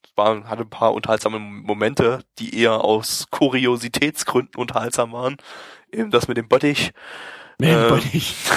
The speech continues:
Speaker 1: <laughs> äh, ja, ja, ja, vier von
Speaker 2: Ja.
Speaker 1: zehn. Und
Speaker 2: Gut.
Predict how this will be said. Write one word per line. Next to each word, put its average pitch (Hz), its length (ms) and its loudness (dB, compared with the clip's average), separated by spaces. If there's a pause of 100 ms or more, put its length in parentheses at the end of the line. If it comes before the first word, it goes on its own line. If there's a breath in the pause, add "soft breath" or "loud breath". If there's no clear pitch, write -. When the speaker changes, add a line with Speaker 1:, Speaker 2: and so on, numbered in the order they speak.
(360 loud breath)
Speaker 1:
<laughs> - 580 -18
äh, 98 1080 0
ja, 110 420 6 (320)
ja, 104 300 4 (180)
ja, 98 200 -2 (140)
vier 107 160 -8
von 107 80 0
Speaker 2:
Ja. 107 140 6
Speaker 1:
zehn. 95 240 -8
Und 101 460 -4
Speaker 2:
Gut. 98 180 0